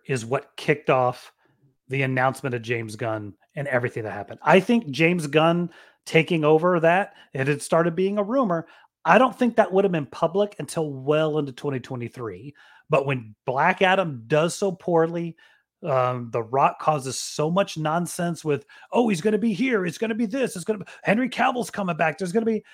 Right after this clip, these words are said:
and the hierarchy of power is gonna change." Yeah, you got everybody fired, bro. Good job. But I think that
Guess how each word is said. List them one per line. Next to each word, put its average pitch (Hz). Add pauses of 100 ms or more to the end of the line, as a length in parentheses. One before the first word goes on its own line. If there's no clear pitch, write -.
(160)
and 147 (100)
the 127
hierarchy 233
of -
power 151
is 123
gonna 139
change." 107
Yeah, 175
you 156
got 180
everybody 175
fired, 123
bro. 113 (200)
Good 160
job. 117 (680)
But 175
I 170
think 233
that 175